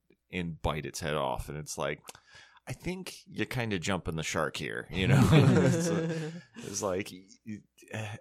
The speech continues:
Speaker 1: escalation isn't always the best thing, you know, for your sequel, but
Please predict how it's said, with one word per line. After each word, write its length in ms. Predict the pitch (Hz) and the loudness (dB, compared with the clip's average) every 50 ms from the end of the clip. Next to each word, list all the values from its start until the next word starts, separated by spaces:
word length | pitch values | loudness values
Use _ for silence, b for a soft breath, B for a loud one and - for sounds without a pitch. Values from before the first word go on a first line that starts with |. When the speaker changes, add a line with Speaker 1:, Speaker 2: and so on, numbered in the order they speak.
| - - | -4 -4
Speaker 1:
escalation 840 | 120 127 - - 131 120 117 110 110 - - 117 101 98 95 95 | -2 -2 0 0 2 2 2 0 0 0 0 -2 -2 -2 -4 -6
isn't 340 | - - 95 92 - 92 82 | -6 -6 -6 -4 -6 -6 -8
always 440 | - - 87 90 82 82 90 87 - | -6 -4 -4 -2 -2 -2 -4 -4 -4
the 120 | - 85 | -6 -10
best 420 | 80 - - 87 82 82 - - - | -6 -2 -2 -2 -2 -2 -4 -6 -6
thing, 640 | - 90 82 80 80 76 78 80 76 78 78 76 80 - _ _ _ _ _ | -6 -4 -4 -2 -2 -4 -6 -8 -8 -8 -10 -12 -14 -16 _ _ _ _ _
you 140 | - - 85 | -12 -8 -8
know, 460 | 78 73 71 71 71 71 71 67 - - _ _ - | -6 -6 -6 -6 -6 -6 -8 -10 -14 -18 _ _ -20
for 260 | - - - 90 80 | -12 -8 -6 -6 -4
your 160 | 82 73 76 | -4 -6 -6
sequel, 480 | - - - 67 - - 62 64 - - _ - | -6 -8 -10 -10 -12 -12 -12 -12 -12 -10 _ -4
but 240 | 85 78 73 - | -2 -2 -2 -4